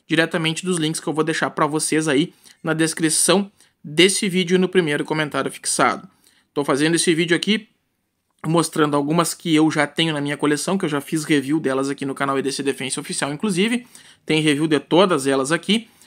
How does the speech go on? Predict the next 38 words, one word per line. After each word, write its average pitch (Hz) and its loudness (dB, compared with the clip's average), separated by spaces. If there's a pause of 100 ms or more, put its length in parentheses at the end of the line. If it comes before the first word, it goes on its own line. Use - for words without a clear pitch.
(400)
A 147 -2
maioria 147 4
de 170 2
vocês 143 -2
já 147 2
assistiu, 190 -6
quem 190 -4
não 147 -2
assistiu 147 -6
ainda 143 -4
fica 143 -6
à 135 -2
vontade 139 -2
pra 131 -4
assistir. 214 -2 (720)
Mas 247 2
tem 208 0
review 202 4
de 190 2
todas 185 2
elas 180 2
aí, 202 0
as 190 0
que - -2
eu 175 0
não 165 -2
tenho 165 -2
aqui 170 -4
vai 170 2
ficar 165 -4
também 156 -4
o 160 -4
link 160 -4
aí 160 0
pra 165 -2
você 156 -4
comprar 185 -2 (340)
diretamente 165 -2